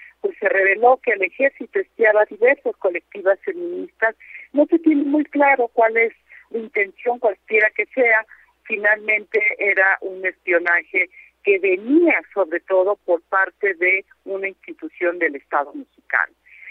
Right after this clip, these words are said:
Sus preocupaciones, de acuerdo con el reporte que, eh, tenemos precisamente sobre este,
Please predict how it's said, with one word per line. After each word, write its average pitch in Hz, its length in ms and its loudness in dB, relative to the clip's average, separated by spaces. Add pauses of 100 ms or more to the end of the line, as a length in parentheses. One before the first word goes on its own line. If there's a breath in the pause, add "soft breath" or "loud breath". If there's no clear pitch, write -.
(460 loud breath)
Sus 269 140 -8
preocupaciones, 285 960 -4 (220)
de 226 120 0
acuerdo 247 480 0
con 202 200 -4
el 185 100 -4
reporte 214 720 0
que, 190 480 0
eh, 160 80 -8 (460)
tenemos 196 580 -4 (440 loud breath)
precisamente 208 1000 -4
sobre 196 520 0 (320 loud breath)
este, 160 1400 0